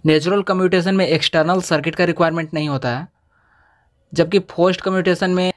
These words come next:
external circuit का रिक्वायरमेंट होता है, like inductance and capacitance। इसका यूज़ एसी वोल्टेज कंट्रोलर and कंट्रोल्ड रेक्टिफायर्स में किया जाता है,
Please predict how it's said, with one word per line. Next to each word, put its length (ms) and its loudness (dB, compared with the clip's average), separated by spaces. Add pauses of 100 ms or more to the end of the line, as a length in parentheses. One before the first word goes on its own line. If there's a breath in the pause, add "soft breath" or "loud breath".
(260)
external 440 0
circuit 340 -2
का 100 0
रिक्वायरमेंट 500 0
होता 220 -6
है, 120 -4
like 320 -2 (300)
inductance 520 0
and 200 -2
capacitance। 680 -6 (720)
इसका 220 4
यूज़ 360 0 (220)
एसी 260 0
वोल्टेज 360 2
कंट्रोलर 580 2 (160)
and 420 0 (500)
कंट्रोल्ड 440 0
रेक्टिफायर्स 680 -2
में 120 -4
किया 220 0
जाता 280 -6
है, 160 -14